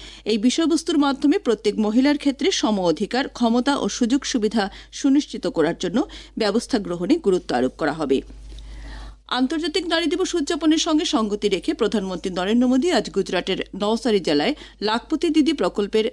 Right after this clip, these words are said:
দশ জন হিতাধিকারীর সঙ্গে মত বিনিময় করেন। দেশের নারীদের মধ্যে স্বতঃস্ফূর্ত মনোভাব সৃষ্টি এবং তাদের আর্থিক সবলীকরণের উদ্দেশ্যে প্রধানমন্ত্রী মোদী দুহাজার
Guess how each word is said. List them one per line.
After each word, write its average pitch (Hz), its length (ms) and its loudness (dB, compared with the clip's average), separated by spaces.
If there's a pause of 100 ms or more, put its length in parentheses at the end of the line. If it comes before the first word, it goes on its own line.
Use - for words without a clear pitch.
দশ 196 240 -2
জন 262 140 2
হিতাধিকারীর 180 580 -2
সঙ্গে 240 300 2
মত 190 300 0
বিনিময় 165 320 0
করেন। 104 340 -2 (400)
দেশের 214 300 0
নারীদের 233 380 2
মধ্যে 285 260 2
স্বতঃস্ফূর্ত - 640 -2
মনোভাব 202 420 0
সৃষ্টি - 400 -2
এবং 208 220 0
তাদের 185 260 0 (300)
আর্থিক 226 380 -4
সবলীকরণের 247 680 2
উদ্দেশ্যে 202 400 -2
প্রধানমন্ত্রী 180 600 -2
মোদী 165 280 2
দুহাজার 185 340 0